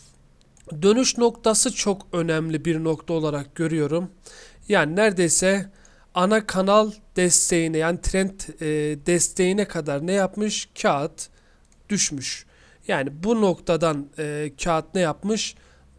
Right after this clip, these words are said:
Dönüş yapmış. Şuraya egal edebiliriz. Yani biraz daha yukarı kaldırabiliriz. O, e, günlük atılan iğneler,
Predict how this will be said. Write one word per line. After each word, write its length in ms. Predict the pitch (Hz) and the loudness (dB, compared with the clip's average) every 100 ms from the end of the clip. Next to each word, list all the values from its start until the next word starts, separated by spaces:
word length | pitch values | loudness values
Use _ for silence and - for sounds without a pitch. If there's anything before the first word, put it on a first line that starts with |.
| - | -2
Dönüş 420 | 175 185 - - | 0 0 -2 -2
yapmış. 560 | 135 - 175 208 - | -4 -4 -4 -2 -2
Şuraya 460 | - - 269 208 202 | -6 -2 2 2 2
egal 300 | 208 196 196 | 0 0 2
edebiliriz. 680 | 185 190 170 190 180 160 156 | 2 0 -2 -2 -2 -2 0
Yani 260 | 180 180 | -2 -2
biraz 280 | 190 185 175 | 0 0 2
daha 100 | 185 | 0
yukarı 360 | 180 180 185 175 | 0 0 -4 -2
kaldırabiliriz. 600 | 180 175 185 165 151 151 | -2 0 -2 -4 -6 -6
O, 260 | 175 175 165 170 | -4 -4 -2 0
e, 140 | 170 | 0
günlük 540 | 156 175 175 180 - - _ - _ | -2 -6 -4 -4 -6 -20 _ -20 _
atılan 500 | 180 - 185 175 180 - | -2 -2 0 0 0 -6
iğneler, 640 | 185 180 170 175 180 - | -4 0 2 2 0 -6